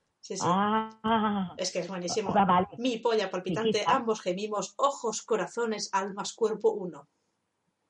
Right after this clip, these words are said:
Speaker 1: O sea, yo creo que aquí
Speaker 2: Ya.
Speaker 1: esto es un jeroglífico que han sacado en Necronomicon,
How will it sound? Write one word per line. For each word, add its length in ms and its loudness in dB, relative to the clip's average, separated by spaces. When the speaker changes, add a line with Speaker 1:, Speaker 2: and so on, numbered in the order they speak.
Speaker 1:
O 40 -20
sea, 340 -6
yo 180 -6
creo 220 2
que 60 -4
aquí 360 -2
Speaker 2:
Ya. 220 -10
Speaker 1:
esto 240 -2
es 80 -2
un 120 -4
jeroglífico 560 -2
que 80 -8
han 80 -4
sacado 280 -2
en 60 -2
Necronomicon, 720 -4